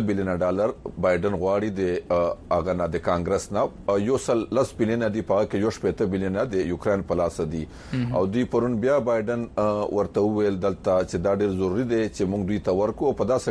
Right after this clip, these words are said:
Speaker 1: ټایم باندې چې دوی په ضرورت کې دي. خو دلته چې کوم ریپبلیکن، آه، آه، ګوند والا کسان دي،
Speaker 2: مهم.
Speaker 1: هغوی مخالفت کوي، مخکې هم کولو، اوس هم کولو. هغوی بنیادي دا وایي چې یو خو موږ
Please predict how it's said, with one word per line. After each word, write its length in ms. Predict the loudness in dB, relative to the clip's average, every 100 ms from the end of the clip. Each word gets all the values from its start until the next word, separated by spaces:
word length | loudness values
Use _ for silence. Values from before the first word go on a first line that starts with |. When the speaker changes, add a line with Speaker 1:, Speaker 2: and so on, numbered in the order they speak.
| 0
Speaker 1:
ټایم 180 | 0 2
باندې 280 | 0 0 -2 -2
چې 60 |
دوی 320 | -2 0 -2 -2 -4 -2
په 60 |
ضرورت 440 | 0 2 0 -2 -2
کې 100 | -2 -2
دي. 120 | -4 -6 -16 -18 -6
خو 80 | 0
دلته 240 | 0 2 0
چې 60 | 0
کوم 200 | 0 0
ریپبلیکن، 560 | 2 0 0 0 0 -2
آه، 80 | -2 0 2
آه، 640 | 2 -2 -10 -2 2 2 0 -2
ګوند 180 | 0 2
والا 200 | 2 2
کسان 480 | 0 -2 0 0 0
دي، 100 | -2
Speaker 2:
مهم. 120 | 0
Speaker 1:
هغوی 240 | 0 2
مخالفت 680 | 0 0 0 0 0 -2 0
کوي، 180 | 0 2
مخکې 280 | 0 0 0
هم 140 | 0
کولو، 500 | 2 2 2 2 0
اوس 240 | 0 0 0
هم 100 | -2
کولو. 360 | 0 2 2
هغوی 160 | 2 0
بنیادي 380 | 0 0 0 0
دا 160 | 2 4
وایي 180 | 4 2
چې 80 | 0
یو 220 | 0 0
خو 260 | 2 2 0 -4 -12 -14 -12
موږ 360 | -2 2 2